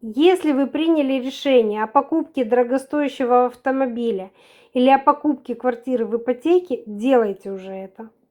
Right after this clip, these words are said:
Но просто помните о том, что жить за счет кредитов — это самообман. Повышайте свой уровень, используйте кредиты, но при этом стремитесь зарабатывать больше, повышать свои доходы.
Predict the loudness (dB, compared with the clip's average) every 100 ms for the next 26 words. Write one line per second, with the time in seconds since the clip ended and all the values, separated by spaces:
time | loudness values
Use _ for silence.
0 | _ _ _ _ 2 2 4 2 2 2
1 | 0 2 2 4 2 0 -2 -2 0 2
2 | 2 -2 -4 0 2 0 0 2 0 2
3 | -2 -2 -4 -2 -2 -2 -2 -2 -2 2
4 | 2 0 -2 -2 -2 -2 -4 -4 -6 -6
5 | -10 _ _ _ _ 0 0 0 0 4
6 | 4 2 -6 -6 -2 -2 -2 -4 -2 0
7 | -2 -6 -8 -8 -6 -2 -2 -2 -6 -6
8 | -6 -4 -2 -2 -2 -2 0 -2 -4 -20
9 | _ _ 4 6 4 2 2 2 2 -2
10 | -2 -4 -2 -2 -2 -4 -2 0 4 2
11 | 2 -2 -6 -6 -2 -2 -2 -4 -6 -4
12 | -4 -2 0 -2 -2 -2 -2 -2 -4 -2
13 | 0 0 -4